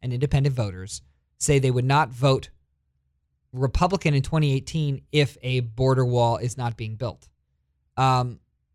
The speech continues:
so one in ten, that's ten percent. Put, put it to a percentage. Actually will hold Trump accountable. Now, uh, in a tight election, maybe in a swing district, that might make the difference. But by and large,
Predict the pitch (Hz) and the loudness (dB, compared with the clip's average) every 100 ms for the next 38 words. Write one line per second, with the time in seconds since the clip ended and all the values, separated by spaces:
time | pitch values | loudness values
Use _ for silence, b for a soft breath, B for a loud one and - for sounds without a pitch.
0 | - - 208 - _ 180 208 233 190 170 | -4 2 2 0 _ 0 2 4 2 0
1 | 110 110 - _ _ 170 160 - 135 127 | -2 -4 -10 _ _ -2 -2 -6 -8 -8
2 | - - _ _ _ - _ _ _ _ | -10 -20 _ _ _ -20 _ _ _ _
3 | _ _ _ _ - - - 127 107 113 | _ _ _ _ -14 -14 -8 -8 -8 -14
4 | 104 110 135 110 - _ _ 151 160 - | -14 -10 -10 -10 -16 _ _ 2 2 2
5 | 160 147 143 139 135 131 127 120 - 107 | 0 2 0 2 2 2 2 -2 -6 -8
6 | - _ - 151 147 104 76 160 175 120 | -10 _ -4 -2 -2 -4 -8 -2 0 -2
7 | b b b b 160 151 - 170 143 180 | b b b b 4 4 2 -2 -2 -2
8 | 170 135 202 320 - 233 208 175 151 143 | -2 2 4 4 2 0 2 2 4 2
9 | 135 127 120 139 123 123 170 180 160 139 | 2 -2 -2 -4 -4 2 2 2 0 -2
10 | 135 127 117 110 113 107 - 175 240 160 | -2 -4 -6 -10 -12 -14 -12 -6 -4 -2
11 | 139 - 120 226 240 139 165 202 101 62 | -4 -8 -6 -4 -4 0 2 2 2 -8
12 | - - | -20 -20